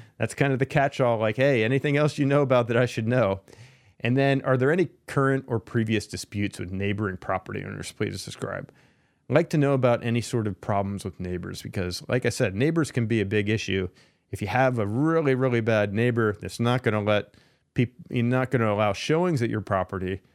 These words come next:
uh, that's gonna be really tough to sell. So it's good to know that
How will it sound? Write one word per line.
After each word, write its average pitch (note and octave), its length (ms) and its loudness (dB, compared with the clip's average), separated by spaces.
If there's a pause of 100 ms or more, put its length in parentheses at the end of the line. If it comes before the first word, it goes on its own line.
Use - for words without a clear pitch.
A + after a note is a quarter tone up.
(180)
uh, G#2 140 2
that's A#2+ 220 -2
gonna D3+ 120 0
be A2 120 0
really F#2+ 260 -2
tough - 300 -10
to - 100 -14
sell. F2 360 -8 (160)
So F2+ 360 -8 (600)
it's - 160 -8
good C3 160 2
to G#2+ 80 0
know G#2+ 240 2
that F#2+ 320 -2